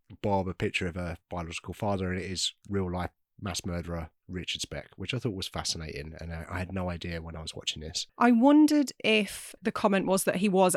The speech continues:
Speaker 2: actually <laughs> her, her dad, and that's why she was a bit gun happy and kind of a tiny psycho. <laughs> Maybe that was in the genes.
Speaker 1: Yeah, maybe, maybe.
Speaker 2: Yeah.
Speaker 1: I, I mean, it, it worked. The fact that
Speaker 2: Yeah.
Speaker 1: I, I didn't know that it was a real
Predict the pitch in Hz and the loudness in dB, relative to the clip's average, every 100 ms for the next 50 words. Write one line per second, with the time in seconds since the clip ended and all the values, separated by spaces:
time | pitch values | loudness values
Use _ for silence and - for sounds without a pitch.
0 | 185 - - 220 220 - 247 190 - - | 4 4 4 8 8 8 6 4 -10 0
1 | 202 170 180 160 156 165 175 170 - 175 | 2 6 4 4 0 0 0 0 0 2
2 | 170 170 - _ _ _ _ _ _ - | 2 -2 -8 _ _ _ _ _ _ -4
3 | - 160 160 175 165 - 165 175 170 170 | 2 2 2 2 2 0 2 2 2 0
4 | 165 - 156 151 156 151 165 _ _ - | -4 -2 0 0 -2 -4 -6 _ _ -4
5 | 185 180 180 190 - 202 196 - 208 214 | 0 2 2 0 2 4 4 4 2 4
6 | 269 277 302 - _ _ - - - 185 | 4 6 4 2 _ _ -20 -6 0 4
7 | 214 214 185 190 185 180 180 165 160 160 | 6 6 6 4 4 2 2 2 2 -2
8 | 175 - _ _ - 143 139 113 117 127 | -4 -8 _ _ -4 -2 -2 0 0 0
9 | 98 113 - 107 104 90 87 _ _ _ | -2 -4 -8 -4 -4 -4 -10 _ _ _
10 | - 190 175 156 156 170 - 170 180 - | -4 -2 0 0 -2 -4 2 6 6 4
11 | - - 160 127 160 143 147 101 78 - | -4 -6 -4 -2 -2 4 6 6 2 -8
12 | - 110 113 151 123 - 110 285 202 151 | -10 -6 0 2 0 0 2 6 4 2
13 | - - - 123 151 139 123 110 127 107 | -6 -8 0 2 4 2 2 2 2 2
14 | 85 85 101 82 82 80 | -4 -6 -8 -6 -8 -10